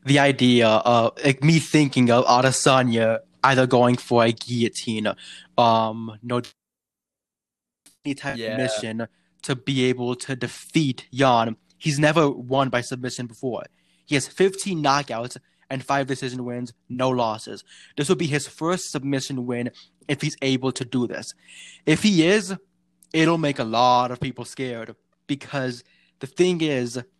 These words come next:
Speaker 1: if Jan, God forbid, is not able to make this fight, and Glover is, and he submits Glover Teixeira, a submission artist, that'll even be scarier. But going into this fight, fighting Jan,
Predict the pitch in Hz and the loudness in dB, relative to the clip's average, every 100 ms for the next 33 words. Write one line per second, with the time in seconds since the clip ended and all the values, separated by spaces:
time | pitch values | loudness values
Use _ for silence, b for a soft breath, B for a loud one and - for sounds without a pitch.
0 | _ _ _ _ - 156 - _ _ _ | _ _ _ _ -2 -2 -2 _ _ _
1 | _ _ 131 165 160 131 120 120 139 135 | _ _ -4 0 2 0 -2 -4 0 0
2 | 139 135 120 127 120 123 120 127 123 127 | 0 -6 -8 -6 -6 -10 -8 -8 -6 -6
3 | 123 123 120 120 - 123 - 123 120 127 | -6 -8 -8 -12 -6 -6 -4 -6 -2 -2
4 | 123 - 131 123 123 135 - 131 135 - | -2 -6 -4 -2 -2 -4 -2 -2 -2 -4
5 | 123 127 135 131 120 120 - 135 120 113 | -10 0 0 0 -6 -10 -6 -4 -2 -2
6 | 110 _ _ _ - 139 147 139 - 123 | -4 _ _ _ 0 2 0 -6 -6 -6
7 | 135 156 - 135 135 135 117 113 - 135 | -4 -4 -4 -6 0 0 0 -8 -10 -16
8 | _ _ _ _ 139 160 147 127 120 - | _ _ _ _ 2 2 0 -4 -12 -12
9 | 127 113 113 107 B B B 160 139 123 | -12 -12 -12 -14 B B B 2 4 2
10 | b b b _ 151 160 160 156 139 - | b b b _ 0 2 -2 -6 -8 -4
11 | 127 - _ _ 151 156 143 135 127 107 | -6 -6 _ _ 0 0 -2 -4 -4 -6
12 | 113 | -10